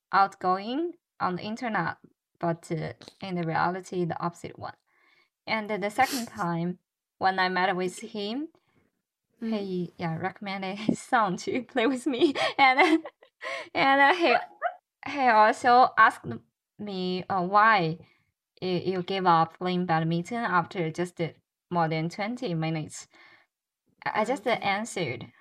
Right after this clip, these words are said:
Speaker 2: Mm.
Speaker 1: "I was so tired." <laughs> Because, you
Speaker 2: So
Speaker 1: know,
Speaker 2: tired.
Speaker 1: <laughs> uh, a male adult is full of strengths. <laughs>
Speaker 2: Yes.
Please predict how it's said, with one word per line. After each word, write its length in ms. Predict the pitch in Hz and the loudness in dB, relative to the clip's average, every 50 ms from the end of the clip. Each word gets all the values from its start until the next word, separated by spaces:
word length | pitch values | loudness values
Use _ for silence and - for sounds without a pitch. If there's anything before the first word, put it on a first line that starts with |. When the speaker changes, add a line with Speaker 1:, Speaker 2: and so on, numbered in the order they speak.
| _ _ _ - | _ _ _ -18
Speaker 2:
Mm. 100 | 220 202 - | -18 -12 -6
Speaker 1:
"I 120 | 196 196 196 | -4 -2 -2
was 280 | 180 180 180 175 180 | 0 0 -2 -2 -4
so 680 | - - - - - - 170 160 156 156 156 170 185 220 _ _ _ _ _ _ _ _ _ _ _ _ - | -6 -14 -16 -14 -6 -2 -2 0 0 0 -2 -4 -6 -8 _ _ _ _ _ _ _ _ _ _ _ _ -2
tired." 520 | - 185 160 156 156 - 120 113 117 - - - - - - | 0 0 0 0 -2 -6 -8 -10 -12 -12 -14 -12 -10 -6 0
<laughs> 720 | - - - - - - - - - - 698 - - - - | 4 4 4 4 4 2 2 2 2 0 2 2 2 2 4
Because, 180 | 359 311 370 | 4 4 6
you 160 | 392 359 392 381 349 320 | 6 6 6 6 6 6
Speaker 2:
So 0 | |
Speaker 1:
know, 220 | 349 415 466 415 349 | 8 6 6 4 2
Speaker 2:
tired. 540 | - 571 554 523 - 285 320 302 302 339 349 - - - 370 339 311 _ _ - | -4 -4 -2 -2 0 2 4 6 6 6 6 4 -10 -12 -12 -14 -18 _ _ -8
Speaker 1:
<laughs> 0 | |
uh, 680 | 277 - - _ _ _ - - - 202 196 185 - 202 | -8 -8 -8 _ _ _ -12 -4 0 0 0 0 0 -4
a 20 | |
male 380 | 196 190 196 196 214 262 294 - - | -4 -2 -2 2 4 4 4 2 2
adult 460 | - 190 185 180 175 160 147 139 165 - _ _ - | 2 2 4 6 4 4 2 0 -4 -8 _ _ -10
is 180 | 220 208 - | -10 -8 -8
full 240 | - - 214 196 202 | 0 4 4 6 6
of 80 | 196 - | 4 0
strengths. 720 | - - - - - 175 160 170 - - - - - - _ _ _ - | -4 -16 -14 -8 -6 -6 -6 -6 -8 -10 -8 -10 -10 -12 _ _ _ -8
<laughs> 80 | - - 381 - _ _ - - - - _ - - - - _ _ _ _ _ _ _ _ _ _ _ _ _ _ _ _ | -6 -6 -6 -8 _ _ -20 -20 -20 -20 _ -16 -16 -16 -18 _ _ _ _ _ _ _ _ _ _ _ _ _ _ _ _
Speaker 2:
Yes. 480 | - 214 185 165 - - - - - - | -16 -14 -12 -12 -14 -14 -16 -18 -18 -20